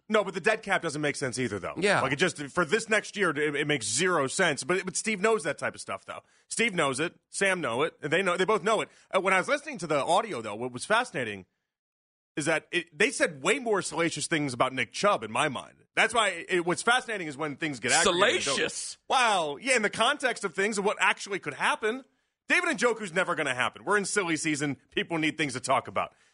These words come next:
Speaker 1: But they
Speaker 2: Oh,
Speaker 1: were,
Speaker 2: I thought
Speaker 1: they
Speaker 2: we were talking about something else with Nick Chubb. I go, "Salacious."
Speaker 1: No, no, no, no. We just use fun terms to
Speaker 2: Okay,
Speaker 1: describe
Speaker 2: that,
Speaker 1: things
Speaker 2: that,
Speaker 1: is all that was.
Speaker 2: that's
Speaker 1: Uh,
Speaker 2: fine.
Speaker 1: and so, anyway, no, what they, what they were proposing was that, you, you know, Nick Chubb can't come back on basically twelve million dollars a year.
Speaker 2: Okay.
Speaker 1: He's gotta come back on, like, a six million dollar a year thing.
Speaker 2: Okay.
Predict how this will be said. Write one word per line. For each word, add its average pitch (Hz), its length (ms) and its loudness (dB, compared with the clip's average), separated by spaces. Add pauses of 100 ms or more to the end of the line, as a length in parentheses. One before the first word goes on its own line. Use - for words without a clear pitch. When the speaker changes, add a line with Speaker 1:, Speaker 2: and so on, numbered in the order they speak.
(160)
Speaker 1:
But 165 80 2
they - 80 6
Speaker 2:
Oh, - 20 4
Speaker 1:
were, 147 60 4
Speaker 2:
I 160 80 4
thought 202 120 0
Speaker 1:
they 185 60 6
Speaker 2:
we 170 60 2
were - 20 -2
talking 185 240 0
about 180 140 0
something 196 240 2
else 285 160 0
with 202 100 -14
Nick 165 180 -6
Chubb. 151 220 -4
I 151 60 0
go, 139 80 -6
"Salacious." 120 600 -8
Speaker 1:
No, 120 420 2
no, 92 180 -6
no, 90 80 -10
no. 85 200 -20
We 117 100 -8
just 127 200 -6
use 120 140 -2
fun 117 240 0
terms 113 340 0
to - 60 2
Speaker 2:
Okay, 104 80 -4
Speaker 1:
describe 104 320 0
Speaker 2:
that, - 40 -8
Speaker 1:
things 104 200 -2
Speaker 2:
that, 98 60 2
Speaker 1:
is 113 40 2
all 104 140 2
that 95 180 0
was. 95 380 -4
Speaker 2:
that's - 200 -8
Speaker 1:
Uh, 180 220 6
Speaker 2:
fine. - 80 -10
Speaker 1:
and 196 200 0
so, 214 120 0
anyway, 240 260 0
no, 233 140 4
what 208 120 2
they, 233 120 2
what 196 200 -6
they 220 100 2
were 262 160 -4
proposing 147 480 -2
was 120 140 -2
that, 113 280 0
you, 131 240 -6
you 135 140 -6
know, 95 240 -4 (320)
Nick 147 160 0
Chubb 147 240 0
can't 160 200 -2
come 139 160 -2
back 117 220 0
on 110 80 -2
basically 110 340 -4
twelve 110 280 -4
million 98 240 -4
dollars 104 320 0
a 110 60 -16
year. 175 260 -6 (120)
Speaker 2:
Okay. 180 380 2
Speaker 1:
He's 180 60 0
gotta 175 220 2
come 147 180 -4
back 131 180 2
on, 120 100 -4
like, 110 120 -4
a 107 80 -4
six - 340 -2
million 120 260 -2
dollar 110 220 2
a 107 60 -2
year 101 160 -4
thing. 190 160 4
Speaker 2:
Okay. 180 680 0